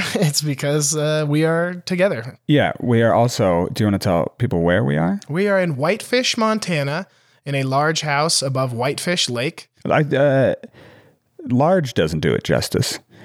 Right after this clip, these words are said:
Speaker 2: Gor-, go-, like, beautifully gorgeous on a golf course overlooking Whitefish Lake.
Speaker 1: Yes, and I wanna say that, uh, Alex and I ourselves, we are bums.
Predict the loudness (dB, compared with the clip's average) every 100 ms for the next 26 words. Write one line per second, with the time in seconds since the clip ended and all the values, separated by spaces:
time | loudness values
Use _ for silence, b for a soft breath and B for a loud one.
0 | B B -8 -4 0 2 0 0 0 2
1 | 0 0 0 2 4 2 2 0 2 2
2 | 4 2 0 2 2 2 2 2 0 0
3 | 0 0 0 2 0 0 2 2 2 0
4 | -2 0 -2 -2 -10 _ -4 0 0 0
5 | -4 -4 -2 0 2 2 0 -2 -2 -2
6 | -2 -4 -6 -4 -4 -4 -4 -4 -4 -2
7 | 0 0 0 -2 0 -2 -2 -4 -4 -2
8 | 0 0 -2 -6 -2 0 0 -2 -4 -4
9 | -8 -10